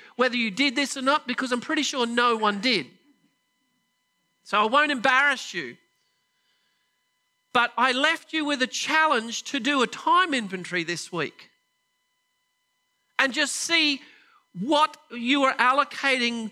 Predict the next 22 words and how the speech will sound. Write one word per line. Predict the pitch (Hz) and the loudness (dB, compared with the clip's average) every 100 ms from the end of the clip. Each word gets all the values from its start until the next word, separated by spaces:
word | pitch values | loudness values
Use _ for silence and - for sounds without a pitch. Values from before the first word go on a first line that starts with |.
| _ | _
your | - 240 | -2 0
time | 226 - 285 254 240 | 0 0 2 4 2
to. | - 330 330 202 | -4 0 2 2
Now, | 233 247 | 2 2
I've | 294 | 2
gotta | 277 226 | 2 0
be | 247 | 2
honest, | 294 190 - | 2 0 0
I | 277 320 | 2 2
didn't | 320 277 | -2 -2
do | 269 220 | 0 0
it | 185 _ _ _ _ _ _ _ _ 262 | -2 _ _ _ _ _ _ _ _ -4
this | 226 - | -4 -2
week. | 208 185 - | -2 -2 0
I've | 196 190 | -2 0
done | 254 | 0
it | 240 - _ - | 0 -2 _ -16
a | |
couple | - 247 208 | -4 -4 -2
of | 196 | -4
weeks | 311 - 285 | -4 -4 -4
ago, | 254 262 262 | 0 2 2